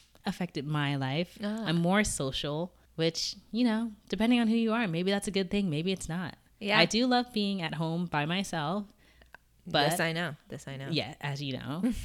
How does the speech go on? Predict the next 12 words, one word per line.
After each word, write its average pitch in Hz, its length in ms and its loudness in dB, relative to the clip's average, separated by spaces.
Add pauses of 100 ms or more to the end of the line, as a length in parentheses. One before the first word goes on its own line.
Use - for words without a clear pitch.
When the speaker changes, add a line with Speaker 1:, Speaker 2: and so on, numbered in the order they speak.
(180)
Speaker 2:
<laughs> - 340 -20
Speaker 1:
But 285 440 -2 (400)
I 220 160 2
also 233 200 0
do 160 400 0
enjoy 143 340 0
going 131 280 -2
out 123 240 0
a 139 60 -4
lot 127 200 -4
more 131 240 -2
now 123 560 -2